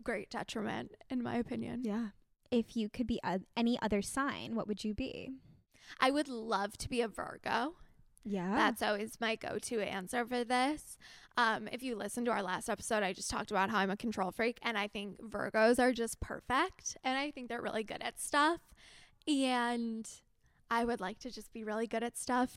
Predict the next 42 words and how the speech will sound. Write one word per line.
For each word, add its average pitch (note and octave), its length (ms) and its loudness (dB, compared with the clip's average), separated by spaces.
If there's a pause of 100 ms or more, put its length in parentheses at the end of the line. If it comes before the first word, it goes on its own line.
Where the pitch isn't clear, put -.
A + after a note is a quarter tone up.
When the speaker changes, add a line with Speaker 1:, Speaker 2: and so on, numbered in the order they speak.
Speaker 1:
too, C4+ 400 6
and G#3 140 -2
very G#3+ 280 0
organized. C4 1000 -4 (260)
I B3+ 100 8
think B3+ 200 2
it's B3 120 2
something A#3+ 280 0
I, G3+ 80 2
like, F#3+ 220 -6
strive - 720 -2
for A#3 260 0
Virgo A#3+ 400 0
energy B3 400 0
in B3+ 100 2
my B3+ 140 2
life, B3+ 240 4
but A3 80 -2
I G#3+ 80 0
think G#3 180 -6
it G3+ 40 4
would F#3+ 100 0
be F#3 140 -2
cool F#3+ 240 -2
if - 100 -8
it E3+ 100 -6
just, - 240 -10
like, - 220 -8
flowed A3 560 -4
through G#3+ 240 -6
me. A#3 320 -8
Speaker 2:
Absolutely. F3+ 760 -8
Speaker 1:
Mm-hmm. A3+ 380 -8 (460)
Speaker 2:
Least C4 480 -2
favorite A3 560 2
slash G3 460 0
most G#3+ 520 -2
challenging G#3 640 -4
placement F3+ 580 -6
in F#3 140 -8
your F3 160 -8
chart? - 480 -16